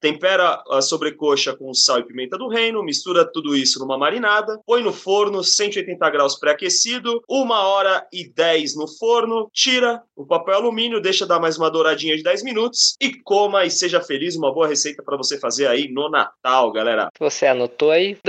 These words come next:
Speaker 2: Está no, o bom do, bom do podcast é que você pode voltar e anotar, pegar o papel e a caneta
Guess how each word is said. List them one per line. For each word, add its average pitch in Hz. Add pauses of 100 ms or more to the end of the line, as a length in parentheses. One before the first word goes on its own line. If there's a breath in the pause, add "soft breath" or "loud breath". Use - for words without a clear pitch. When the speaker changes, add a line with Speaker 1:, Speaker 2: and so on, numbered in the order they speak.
(380)
Speaker 2:
Está -
no, 170
o 180
bom 156
do, 135
bom 127
do 147
podcast 131
é 214
que 226
você -
pode 127
voltar 156
e 156
anotar, 123
pegar 117
o -
papel 113
e -
a 110
caneta 113